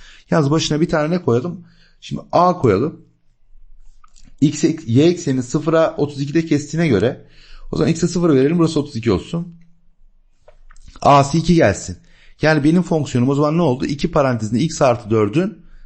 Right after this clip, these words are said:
karesi geldi diyebiliriz. Bu birincisi. İkincisi şöyle yapalım. Bakın B C ile C O eşitmiş. Şu ikisi birbirine eşit.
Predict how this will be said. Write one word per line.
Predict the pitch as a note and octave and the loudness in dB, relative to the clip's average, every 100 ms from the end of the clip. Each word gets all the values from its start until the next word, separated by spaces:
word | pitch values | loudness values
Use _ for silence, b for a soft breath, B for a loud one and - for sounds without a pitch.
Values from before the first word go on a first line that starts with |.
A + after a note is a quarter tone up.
| b - | b -2
karesi | F3 D#3 - | 0 0 0
geldi | B2 C#3 E3 | 0 0 2
diyebiliriz. | F3+ C3 G2 G#2 | 0 0 -2 0
Bu | E3 | 0
birincisi. | D#3+ D#3 C#3+ - E2 - b b b b - | 2 0 -2 -4 -6 -8 b b b b -6
İkincisi | - F3 E3+ E3 - - F3 F3 F3 | -2 0 0 -2 -8 0 2 4 2
şöyle | - F3+ D#3 | 0 0 4
yapalım. | C3 A#2+ D#3 E3 | 2 2 -2 0
Bakın | C3+ A2+ G#2+ | -2 -4 0
B | D3+ E3 | 2 4
C | E3+ | 4
ile | C#3 A2 | 2 2
C | D3 D3+ | 2 2
O | E3+ | 2
eşitmiş. | D#3+ - - F#2+ | 0 -2 -12 -14
Şu | - F3 | -4 -4
ikisi | - - C3+ | -4 -6 -2
birbirine | D#3 D3 D#3+ | 0 0 -2
eşit. | - - - | -4 -12 -20